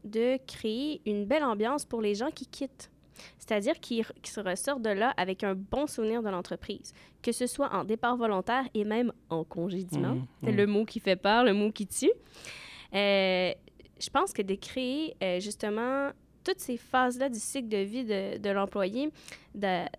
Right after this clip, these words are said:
Speaker 1: d'avoir conscience de ses valeurs, de son identité, de sa culture tout au long de ces phases-là, c'est important. Et, euh, par exemple, euh,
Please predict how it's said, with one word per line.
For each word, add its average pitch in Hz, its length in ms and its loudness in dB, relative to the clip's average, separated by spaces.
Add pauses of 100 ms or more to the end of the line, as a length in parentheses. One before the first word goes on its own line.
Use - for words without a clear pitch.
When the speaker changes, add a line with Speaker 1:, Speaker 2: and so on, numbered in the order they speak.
(340)
Speaker 1:
d'avoir 208 360 2
conscience 277 460 0
de 214 100 0
ses 208 220 -4
valeurs, 220 460 4
de 202 100 -2
son 214 180 -2
identité, 233 520 -2
de 226 100 -4
sa 196 160 -6
culture 254 480 -2 (320)
tout 294 220 -2
au 233 100 6
long 214 180 2
de 233 80 2
ces 208 160 -4
phases-là, 214 280 -2
c'est 233 220 0
important. 196 460 0 (800)
Et, 277 400 2
euh, 190 460 0 (1120)
par 208 160 -2
exemple, 226 640 0
euh, 185 420 2